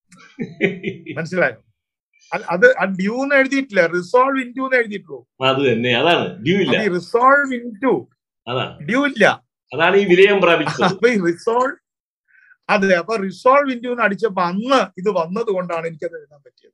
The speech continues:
Speaker 1: ശരി.
Speaker 2: അപ്പൊ അതിനിടയിൽ ഞാൻ ഉണ്ണികൃഷ്ണനുമായിട്ട്
Speaker 1: സംസാരിച്ചു.
Speaker 2: ഇത് ഈ ഒറ്റ വരിക്ക് വേണ്ടി മണിക്കൂറുകൾ ഇരുന്ന് ഞങ്ങള് ചർച്ച ചെയ്ത്, അപ്പൊ അതില് മലയാള പരിഭാഷ കുറച്ചും കൂടെ മെച്ചപ്പെടുത്തണം.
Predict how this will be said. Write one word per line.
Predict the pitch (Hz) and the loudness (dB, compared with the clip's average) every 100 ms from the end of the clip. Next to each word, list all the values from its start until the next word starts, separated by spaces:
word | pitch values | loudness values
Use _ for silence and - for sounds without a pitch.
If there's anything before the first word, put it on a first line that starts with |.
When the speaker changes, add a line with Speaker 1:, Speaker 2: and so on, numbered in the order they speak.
| _ | _
Speaker 1:
ശരി. | - 98 - 165 | -12 -12 -10 -4
Speaker 2:
അപ്പൊ | 160 | 2
അതിനിടയിൽ | 180 254 269 254 | 2 4 4 2
ഞാൻ | 226 214 | -2 -6
ഉണ്ണികൃഷ്ണനുമായിട്ട് | 190 214 254 208 226 185 151 - 131 | -4 -6 -6 -8 -6 -4 -4 -6 -10
Speaker 1:
സംസാരിച്ചു. | - _ _ _ - 107 165 | -10 _ _ _ -16 -6 -2
Speaker 2:
ഇത് | 185 | -2
ഈ | 233 233 | -2 -2
ഒറ്റ | 185 185 _ _ 262 269 254 | -2 -4 _ _ -2 2 4
വരിക്ക് | 175 170 196 - | 4 2 0 -8
വേണ്ടി | 190 160 147 143 196 _ _ _ - | -6 -4 -4 -10 -12 _ _ _ -6
മണിക്കൂറുകൾ | 147 180 180 _ 214 226 240 220 | -2 -2 -6 _ 0 4 4 6
ഇരുന്ന് | 196 165 160 185 - 165 | 4 2 -2 -2 -2 -4
ഞങ്ങള് | 156 156 160 - | 0 2 2 -2
ചർച്ച | - 143 127 185 | -2 -2 -2 -2
ചെയ്ത്, | 143 123 117 147 - _ _ _ _ _ 151 | -2 -2 -2 -6 -6 _ _ _ _ _ 0
അപ്പൊ | 165 | 4
അതില് | 170 180 202 202 - | 6 6 2 0 -4
മലയാള | 165 175 190 | 2 2 4
പരിഭാഷ | 185 180 175 180 | 2 2 2 0
കുറച്ചും | 170 151 175 | -4 -4 -4
കൂടെ | 175 175 | 0 0
മെച്ചപ്പെടുത്തണം. | 170 147 175 175 151 - 143 | 0 -2 -6 -2 -4 -2 -10